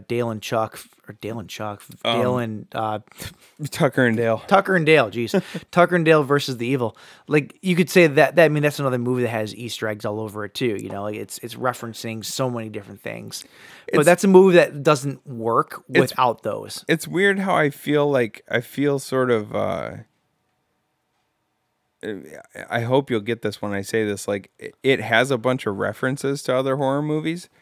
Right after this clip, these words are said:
Speaker 2: but somehow, somehow you look at a reference and, and you can tell whether it's an Easter egg or not. You know what I mean?
Speaker 1: Yeah. Oh, absolutely. Absolutely.
Speaker 2: Like, there's, there's gotta be something, like, almost veiled about it for, for it to be an Easter egg.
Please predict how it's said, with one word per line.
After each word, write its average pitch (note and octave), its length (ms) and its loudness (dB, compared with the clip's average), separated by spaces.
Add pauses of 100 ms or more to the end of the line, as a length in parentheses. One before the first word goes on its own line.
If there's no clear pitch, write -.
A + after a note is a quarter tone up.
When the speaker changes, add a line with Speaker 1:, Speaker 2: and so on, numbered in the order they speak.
(400)
Speaker 2:
but A#2+ 180 -2
somehow, C#3 680 0 (160)
somehow D3 400 -2
you C3+ 200 -2
look A2+ 300 0
at A2+ 80 0
a G#2+ 60 -2
reference A2 840 -4
and, G2+ 420 -6 (360)
and G2+ 360 -4 (300)
you A#2+ 200 -6
can G#2+ 200 -4
tell G#2+ 380 -4
whether G2+ 320 -4
it's F#2 200 -8
an F#2+ 160 -10
Easter F#2+ 460 -10
egg - 140 -12
or F#2+ 80 -12
not. F#2+ 280 -12
You G#2 100 -10
know G#2+ 100 -4
what G#2 100 -4
I G#2+ 60 -4
mean? A2 360 -6
Speaker 1:
Yeah. D#3+ 300 -2 (160)
Oh, G3 140 4
absolutely. D3 480 -4 (160)
Absolutely. D3+ 260 -2
Speaker 2:
Like, D3 60 -2
there's, D3 260 4
there's D3 280 -2
gotta D#3+ 260 6
be D3 120 2
something, C#3 460 -2
like, A2+ 220 0
almost A2 340 0
veiled G#2 560 -2 (140)
about G2 360 -2
it F#2+ 160 -8 (240)
for, A2+ 400 0
for A2 200 -2
it D#2 80 -8
to A2+ 100 -14
be G#2+ 140 -4
an G2 100 -4
Easter - 380 -10
egg. - 200 -16